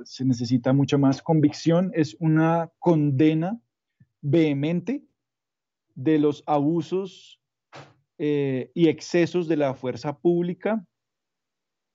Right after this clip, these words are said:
contra los manifestantes pacíficos. Tenemos una cifra en este momento de cuarenta y dos muertos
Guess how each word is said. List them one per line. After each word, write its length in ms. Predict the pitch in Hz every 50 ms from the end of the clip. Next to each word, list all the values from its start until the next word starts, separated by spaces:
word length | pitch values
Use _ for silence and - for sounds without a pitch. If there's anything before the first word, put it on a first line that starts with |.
| _ _ _ -
contra 360 | - 170 160 147 147 147 139
los 160 | 139 139 127
manifestantes 840 | 135 135 131 135 120 110 123 117 - - 123 117 113 117 - 135 -
pacíficos. 640 | - 143 123 - - 151 147 - - - 170 - -
Tenemos 400 | 127 120 117 113 117 123 120 -
una 200 | - 143 139 131
cifra 480 | 135 135 135 127 - 127 123 127 131 131
en 120 | 131 139
este 300 | 135 135 131 131 - 143
momento 460 | 143 139 127 120 113 113 113 - 135 135
de 160 | 135 131 131
cuarenta 480 | - 139 131 123 123 123 117 - 113
y 60 | 113 117
dos 240 | 113 117 117 117 117
muertos 760 | 127 143 151 156 151 139 - 127 - 147 143 139 - -